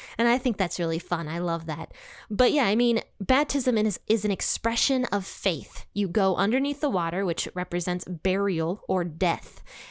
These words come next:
And then when you come out of the water, that represents life, the life that God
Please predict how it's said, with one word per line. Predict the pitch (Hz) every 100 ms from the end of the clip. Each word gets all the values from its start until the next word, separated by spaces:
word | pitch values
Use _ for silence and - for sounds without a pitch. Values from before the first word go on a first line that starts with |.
| -
And | 196
then | 208 208
when | 196
you |
come | 190 208 190
out | 196 208
of |
the | 180
water, | 160 165 175
that | 165 -
represents | 160 170 165 170 185 - - -
life, | 226 277 214 -
the | -
life | 185 190 214
that | 240 180
God | 190 190 196